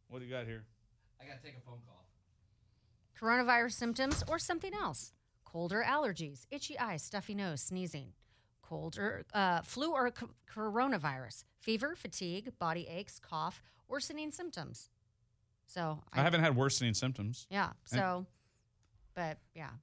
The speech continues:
Speaker 1: But I
Speaker 3: just
Speaker 1: feel
Speaker 3: saying.
Speaker 1: like I have a, I'm hot-blooded anyway, so I'm always kinda, like, burning at a higher temperature.
Speaker 3: Yeah. I, you know,
Speaker 1: And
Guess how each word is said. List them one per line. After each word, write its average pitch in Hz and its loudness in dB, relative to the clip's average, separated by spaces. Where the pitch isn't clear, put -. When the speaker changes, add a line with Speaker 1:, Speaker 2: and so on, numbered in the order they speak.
Speaker 1:
But 139 4
I 143 10
Speaker 3:
just 147 4
Speaker 1:
feel 196 4
Speaker 3:
saying. 151 6
Speaker 1:
like 139 6
I 131 6
have 135 6
a, 107 0
I'm 127 6
hot-blooded 123 4
anyway, 127 4
so 131 2
I'm 113 2
always 117 4
kinda, 123 2
like, 107 2
burning 117 4
at 113 4
a 110 4
higher 113 4
temperature. 120 -4
Speaker 3:
Yeah. 220 0
I, 233 -6
you 208 -2
know, 170 0
Speaker 1:
And 185 -8